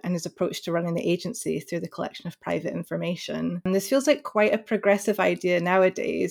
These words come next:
and one that's very much relevant to questions that arise in modern days about the intersection between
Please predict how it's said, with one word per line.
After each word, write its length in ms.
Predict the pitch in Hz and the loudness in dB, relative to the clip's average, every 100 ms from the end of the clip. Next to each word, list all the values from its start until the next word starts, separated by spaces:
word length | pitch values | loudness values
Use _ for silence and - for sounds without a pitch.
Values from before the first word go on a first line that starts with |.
| - - - | -6 -8 0
and 140 | 196 | 4
one 100 | 190 | 4
that's 180 | 196 - | 4 6
very 200 | 202 190 | 6 6
much 260 | 180 - | 2 2
relevant 460 | 190 180 180 170 170 | 4 4 4 0 0
to 80 | - | -4
questions 440 | - 175 - 175 | -2 -2 -2 -4
that 120 | - | -2
arise 320 | 175 180 180 180 | 0 2 0 2
in 80 | |
modern 320 | 180 180 190 180 | 0 0 0 -2
days 320 | - 175 170 | 0 0 0
about 260 | 170 175 | 0 0
the 100 | 175 | 0
intersection 680 | - 180 185 185 - - 170 | -4 -2 -2 -4 -4 -6 -6
between 480 | - - 175 175 170 | -6 -4 -2 -2 -6